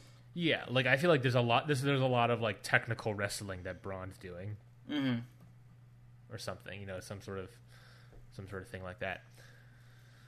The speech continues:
Speaker 2: Instead of
Speaker 1: Or
Speaker 2: just throwing people around.
Speaker 1: Mm-hmm. Something like that. So,
Speaker 2: Okay.
Speaker 1: I, I don't know. That, th-, there's just something, maybe there's a spot there where Braun, uh, you know,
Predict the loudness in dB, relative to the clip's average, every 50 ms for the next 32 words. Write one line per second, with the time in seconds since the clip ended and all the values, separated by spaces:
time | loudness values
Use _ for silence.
0 | -12 -8 -6 0 4 4 4 6 6 4 4 4 4 4 4 4 2 2 0 -2
1 | 0 0 -2 -2 -2 -2 -2 -4 -4 -6 -8 -20 -20 -20 -20 -20 -20 -20 -20 -20
2 | -20 -20 -20 -20 -16 -10 -10 -8 -8 -8 -10 -10 -12 -16 -20 -20 -20 -20 -20 -20
3 | -20 -20 -20 -20 -20 -20 -20 -20 -20 -20 -20 -20 -20 -20 -20 -20 -20 -20 -20 -20
4 | -20 -20 -20 -20 -20 -20 -20 -20 -20 -8 -2 2 2 4 4 2 0 0 -2 -6
5 | -8 -8 -14 -20 -20 -20 -20 -16 -6 2 6 8 10 10 10 8 6 2 -4 -12
6 | -18 -20 -20 -20 -20 -20 -20 -10 -2 0 0 2 4 6 6 8 6 6 6 8
7 | 8 8 8 6 2 0 0 2 4 4 4 4 4 2 2 2 2 2 2 2
8 | 2 2 2 4 6 6 6 6 6 4 2 2 -2 -2 -4 -4 0 2 2 4
9 | 2 2 0 0 2 4 6 6 6 6 4 4 2 0 -4 -14 -20 -14 -8 -6
10 | -6 -4 -4 -4 -2 0 2 2 2 4 4 2 2 0 -4 -10 -14 -20 -20 -20
11 | -20 -20 -20 -18 -12 -8 -6 -4 -2 -2 -2 -2 -2 -2 -2 -2 -2 -4 -4 -6
12 | -8 -8 -8 -6 -6 -6 -6 -6 -8